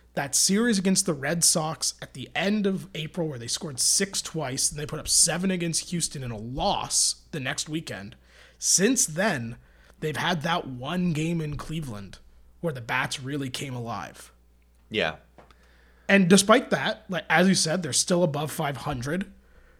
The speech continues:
Speaker 1: They're still in the first new wild card spot.
Speaker 2: A miracle that they're above five hundred, it feels like. It feels like every other year that I've watched this team, basically, my
Speaker 1: <laughs>
Speaker 2: entire life, they would be, they'd be seven games below, and we would be like, "They gotta try, they gotta fire Charlie."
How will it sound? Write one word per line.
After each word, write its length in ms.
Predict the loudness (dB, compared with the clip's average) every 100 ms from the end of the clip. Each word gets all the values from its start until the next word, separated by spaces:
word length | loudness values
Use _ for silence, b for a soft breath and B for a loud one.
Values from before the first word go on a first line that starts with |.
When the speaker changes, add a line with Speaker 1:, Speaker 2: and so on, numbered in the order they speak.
| b
Speaker 1:
They're 120 | -2
still 520 | 2 2 4 4 4 0
in 320 | 0 4 6 6
the 80 |
first 680 | 2 2 2 4 2 2 -4 -8 -8
new 300 | 0 4 4
wild 460 | 2 -2 -4 -6 -6
card 320 | -8 -4 0
spot. 480 | 0 -2 -8 -8 -10 -18 -20 -16 0
Speaker 2:
A 60 |
miracle 380 | 4 4 4 0
that 100 | 0
they're 140 | 2 2
above 240 | 2 2
five 160 | 0 0
hundred, 220 | -2 -4
it 100 | -4
feels 200 | -4 -2
like. 220 | -2 -2
It 40 | 2
feels 120 | 4
like 160 | 6 6
every 280 | 6 6
other 120 | 4 4
year 200 | 6 6
that 140 | 6
I've 120 | 6
watched 220 | 6 2
this 140 | 0 -4
team, 260 | 0 2
basically, 420 | 4 2 2 0 6
my 160 | 6
Speaker 1:
<laughs> 20 | 6
Speaker 2:
entire 400 | 2 4 4 4
life, 320 | 2 0 -2 b b b
they 100 | 2
would 160 | 2 2
be, 520 | 2 2 4 2 0 2
they'd 140 | 2
be 100 | 4
seven 260 | 4 4 4
games 180 | 0
below, 280 | 2 2 2
and 100 | 0
we 60 | -2
would 100 | -4
be 80 | -2
like, 240 | -2 -4 -10 -12 2
"They 80 | 4
gotta 120 | 4
try, 180 | 0 0
they 100 | 2
gotta 140 | 2
fire 240 | 2 -2 -2
Charlie." 340 | -4 -6 -8